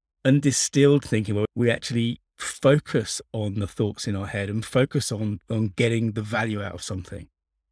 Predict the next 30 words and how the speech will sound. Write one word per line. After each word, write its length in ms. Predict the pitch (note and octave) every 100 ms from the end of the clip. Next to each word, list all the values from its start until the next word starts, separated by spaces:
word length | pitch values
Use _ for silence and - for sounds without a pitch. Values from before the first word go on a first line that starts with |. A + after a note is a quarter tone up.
| _ _
And 460 | G#2+ G#2+ G#2+ G#2 - - _ _ _ _ _ _ _ _ _ _ _ _ -
it's 200 | - -
certainly 380 | C#3 C3 A#2
something 420 | A2+ A#2+ G#2+ A2+ A2
that 80 |
you 140 | A2+ A2
can 200 | A2 G#2+
do 260 | A2 G#2+ G#2
with 260 | A#2+ G#2+
mistakes, 800 | G#2+ F#2+ - F#2 - - - - _ _ _ _ _ _
maybe 840 | A#2 A2+ B2 B2+ B2+ G#2 F#2+ G2+ A2+
after 420 | A2+ - - A2
a, 60 | A2 _ _ _ _
enough 420 | G#2+ A#2+ C3+ C3 -
time 260 | A2 G#2+
has 120 | G#2
gone 260 | - G#2+ G#2+
by 240 | G2+ G#2 G2+
that 200 | G#2 -
you, 200 | A#2+ A2
that 300 | - - A#2
they 100 | A#2
don't 120 | A2
have 160 | G#2+ G#2+
such 280 | - - A#2
an 60 |
emotional 460 | A2 G#2+ - A2 G#2
tinge, 540 | - B2 G2 F#2+ - -
perhaps. 400 | G2 F#2+ - -
But 200 | G2+